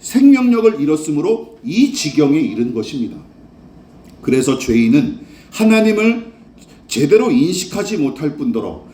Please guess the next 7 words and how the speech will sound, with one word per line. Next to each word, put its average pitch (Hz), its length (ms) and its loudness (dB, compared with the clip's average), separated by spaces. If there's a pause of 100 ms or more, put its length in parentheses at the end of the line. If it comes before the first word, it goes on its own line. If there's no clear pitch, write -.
(180)
그 156 280 6
은혜를 139 320 2
누리거나 123 720 -6
맛볼 160 440 2
수도 - 520 -2
없는 123 360 -4
것입니다. 95 460 -8